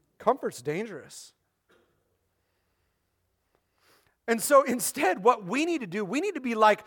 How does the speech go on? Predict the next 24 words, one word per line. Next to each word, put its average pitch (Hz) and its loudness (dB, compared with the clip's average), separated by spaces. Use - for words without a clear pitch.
like, 233 4
like 233 4
the 226 4
watchman, 208 6
like 220 2
those 214 0
herds 285 4
have. 185 4
We 240 -2
need 277 -4
to 277 -6
be 247 -4
like 240 4
the 214 2
watchman, 214 4
that 220 0
we 220 0
are 208 4
on 294 6
the 262 6
lookout. 233 2
Always 247 6
being 233 -4
diligent, 170 2